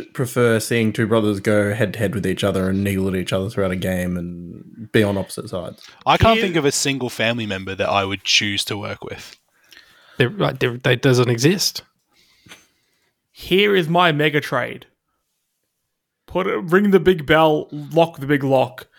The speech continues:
Speaker 3: <laughs> Thank you. <laughs>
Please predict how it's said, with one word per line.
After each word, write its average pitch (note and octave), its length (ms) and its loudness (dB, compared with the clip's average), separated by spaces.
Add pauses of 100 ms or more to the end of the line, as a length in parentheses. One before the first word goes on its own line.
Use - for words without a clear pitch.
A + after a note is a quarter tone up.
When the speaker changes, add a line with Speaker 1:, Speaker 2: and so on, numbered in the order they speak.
(220)
Speaker 3:
<laughs> - 520 -20 (1080)
Thank B2 340 -2
you. A#3+ 260 2 (240)
<laughs> - 80 4